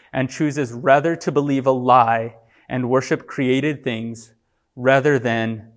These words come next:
the Creator. But this makes sense, doesn't it? This is exactly what we believe. That's what we believe about reality. We, we believe that God actually created everything that exists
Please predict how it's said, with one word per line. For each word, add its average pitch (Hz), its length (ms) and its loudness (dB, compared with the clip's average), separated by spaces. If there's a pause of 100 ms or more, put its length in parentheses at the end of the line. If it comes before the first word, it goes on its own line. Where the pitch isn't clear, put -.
the 123 140 -6
Creator. 110 580 -8 (1600)
But 135 120 -4
this 185 180 2
makes 202 220 0
sense, 156 380 0
doesn't 143 300 0
it? 220 200 -6 (560)
This 143 160 -6
is 156 120 0
exactly 147 380 2
what 139 160 2
we 131 100 -2
believe. 127 640 -2 (1200)
That's - 180 -8
what 165 120 0
we 160 100 0
believe 143 320 0
about 135 300 4
reality. 120 560 0 (280)
We, 156 220 4
we 139 320 -4
believe 156 540 2
that 131 160 0
God 131 400 4 (320)
actually 147 840 2 (260)
created 139 540 0
everything 147 480 -2
that 127 140 4
exists 120 720 -4